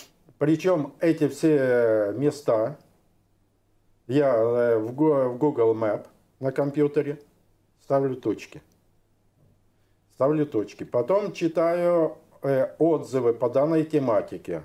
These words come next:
Э, ну, в основном это не TripAdvisor, это, э, наш сайт Винского.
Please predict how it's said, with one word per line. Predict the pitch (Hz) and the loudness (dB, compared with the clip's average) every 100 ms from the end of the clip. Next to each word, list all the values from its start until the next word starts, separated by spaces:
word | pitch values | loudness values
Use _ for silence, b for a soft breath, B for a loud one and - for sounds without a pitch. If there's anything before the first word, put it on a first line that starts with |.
| 82 98 | -12 -4
Э, | 104 113 110 107 104 101 101 | 0 2 2 0 -2 -4 -6
ну, | 113 185 196 156 | -4 -2 0 0
в | 147 | -2
основном | 151 156 151 170 190 170 | -2 0 -2 0 0 0
это | 143 - 147 147 | -2 -2 -2 0
не | 147 | 0
TripAdvisor, | 160 156 143 - 135 147 139 143 160 160 | 0 0 -2 -2 -2 0 0 0 -2 -2
это, | 135 131 135 123 120 104 - B B B | -2 -4 -2 0 0 -2 -6 B B B
э, | 107 104 98 104 101 101 101 | -6 -4 -4 -8 -8 -10 -8
наш | 117 131 - 123 110 | -4 -4 -2 -6 -4
сайт | - 127 107 | -2 -2 -2
Винского. | 107 107 107 - 135 156 185 | -6 -6 -8 -6 -4 -4 -4